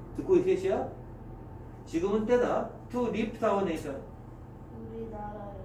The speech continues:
Speaker 2: 끌어올릴.
Speaker 1: 어. 아니, 떠나, 아니, 참.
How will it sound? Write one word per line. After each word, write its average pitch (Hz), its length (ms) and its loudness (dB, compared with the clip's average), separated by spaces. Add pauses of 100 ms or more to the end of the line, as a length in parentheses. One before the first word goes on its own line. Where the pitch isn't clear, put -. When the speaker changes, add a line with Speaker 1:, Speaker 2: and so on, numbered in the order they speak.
(180)
Speaker 2:
끌어올릴. 196 920 -10
Speaker 1:
어. 107 300 -4 (2500)
아니, 135 320 2
떠나, 220 360 4 (100)
아니, - 140 -6
참. - 160 -12